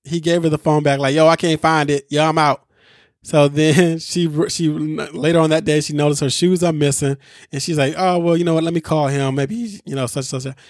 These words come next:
He took his number out. He deleted, like, himself off her Tinder or whatever, and she had to go to social media to find this man. Apparently, he stole the shoes for his girlfriend. I don't know what type of woman want used shoes,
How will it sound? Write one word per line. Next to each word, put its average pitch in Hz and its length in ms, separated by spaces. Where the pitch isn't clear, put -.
He 131 140
took 180 220
his 185 120
number 160 320
out. 131 300
He 131 120
deleted, 151 540
like, 139 280
himself 147 440
off 139 180
her 147 100
Tinder 139 340
or 131 60
whatever, 135 300
and 143 120
she 185 200
had 160 240
to - 60
go 143 220
to 196 140
social 202 340
media 175 300
to 156 60
find 151 340
this 127 160
man. 117 320
Apparently, 175 540
he 151 160
stole 220 460
the 226 120
shoes 226 400
for 170 100
his 160 200
girlfriend. 139 760
I 180 100
don't 208 140
know 208 120
what 196 220
type 208 220
of 196 60
woman 185 180
want 165 200
used 180 280
shoes, 151 580